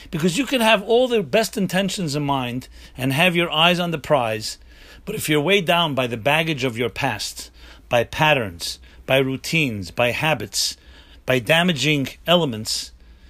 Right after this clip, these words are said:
you won't be able to travel far. So today in your journal, ask yourself, in what areas of your life are you repeating old patterns? In what ways are they damaging to you?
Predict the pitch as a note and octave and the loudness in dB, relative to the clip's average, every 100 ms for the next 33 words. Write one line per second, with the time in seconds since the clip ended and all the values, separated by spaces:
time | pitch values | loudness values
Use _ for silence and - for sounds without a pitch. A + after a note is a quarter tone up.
0 | - - C3+ D#3 D3+ C#3 C3+ B2 - - | -10 -4 2 2 4 4 2 -2 -8 -4
1 | B2+ A#2 G2 - D#2+ C#2+ - - - - | -2 -2 -4 -6 -8 -8 -14 -20 -20 -20
2 | - - - - - E3+ D3+ F3 G3 A#3 | -20 -20 -20 -16 -4 -2 0 2 4 6
3 | A3 F#3+ D#3+ B2+ E3 F#3+ E3 D3 B2 - | 4 2 0 2 2 4 2 -2 -6 -16
4 | - - E3+ F3 - B2 - G2 - C3+ | -10 0 2 2 0 -4 -4 -6 -8 -4
5 | D3 G#3 G3+ G#3+ A3 G3+ C#3+ D3+ D#3 D3 | 0 0 2 0 4 2 2 0 2 4
6 | D#3 C3+ C#3+ C3 C3 C3 - D#3 C3+ B2+ | 4 2 -2 -4 -2 -4 -2 -2 -2 -4
7 | A#2+ A2+ A#2+ G#2+ F#2 - - - - - | -4 -4 -2 -4 -6 -12 -16 -16 -20 -20
8 | - C3+ E3+ G3+ G3+ G3 D#3 C#3+ C#3 B2 | -4 2 4 4 4 4 4 2 0 2
9 | D3 C#3+ A2+ G2+ F#2 G2 E2+ | 2 2 -4 -6 -8 -10 -12